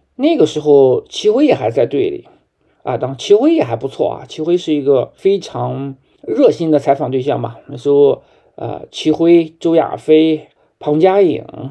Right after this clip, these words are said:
杨宇和，呃，罗雪娟应该是风格是比较相似，他们是一挂的。上海的这几个姑娘，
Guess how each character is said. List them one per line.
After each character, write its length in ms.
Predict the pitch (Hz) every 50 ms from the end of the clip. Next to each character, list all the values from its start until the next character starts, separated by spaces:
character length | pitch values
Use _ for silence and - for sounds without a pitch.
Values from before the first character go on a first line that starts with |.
| 127 - _ _ _ _ _ _ _ _ _ _ _ _ _ - 311 -
杨 320 | 131 131 151 185 254 269
宇 160 | 202 131 110
和， 540 | 113 - - 120 123 131 139 147 151 151 151 - _ _ _ _ _ _ _ _ _
呃， 400 | - - 123 123 117 123 123 123
罗 140 | 127 147 170
雪 100 | 170 131
娟 200 | 135 151 160 170
应 40 | 170
该 140 | 165 165 151
是 100 | 151 151
风 240 | 127 - 151 147 135
格 200 | 131 139 135 135
是 240 | 131 - - 131
比 100 | 120 123
较 400 | 127 147 127 113 107 104 90 69 -
相 240 | - - 160 156 175
似， 280 | 175 - - 131 - -
他 160 | - - 202
们 100 | 220 214
是 140 | - - 139
一 140 | 117 123
挂 320 | 117 117 151 147 - - -
的。 80 | - - _ _ _ _ _ _ _
上 240 | - - 285 277 233
海 140 | 190 143 117
的 120 | 123 131
这 160 | 135 170 160
几 180 | 156 - 143 123
个 480 | 123 131 131 131 131 127 123 120 120 - - - - -
姑 140 | 170 180 190
娘， 280 | 180 151 - - _